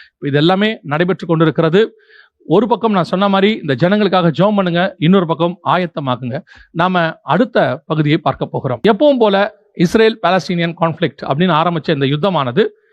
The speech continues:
இன்னைக்கு அதை விட விஸ்தாரமாயி மிக முக்கியமான இடத்துக்கு வந்திருக்கு. எங்க வந்திருக்கு அப்படின்னு கேட்டீங்கன்னா, இஸ்ரேல் துருக்கி கிட்ட வந்திருக்கு. அதாவது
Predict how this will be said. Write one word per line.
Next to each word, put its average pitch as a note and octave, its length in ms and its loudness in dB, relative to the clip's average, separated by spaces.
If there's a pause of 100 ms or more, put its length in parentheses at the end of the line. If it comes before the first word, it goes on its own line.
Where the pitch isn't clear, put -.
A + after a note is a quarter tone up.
(120)
இன்னைக்கு E3 760 2
அதை E3+ 220 0
விட G#3 180 2
விஸ்தாரமாயி F3+ 680 0
மிக E3+ 260 2
முக்கியமான E3+ 400 0
இடத்துக்கு C3 280 -6
வந்திருக்கு. C3+ 380 -2
எங்க A#3+ 240 2
வந்திருக்கு F#3 340 0
அப்படின்னு D#3+ 220 -2
கேட்டீங்கன்னா, C#3+ 640 0 (420)
இஸ்ரேல் A#3+ 640 2 (400)
துருக்கி C#4+ 360 2
கிட்ட D#3 200 0
வந்திருக்கு. C#3+ 480 -6 (140)
அதாவது F#3 580 2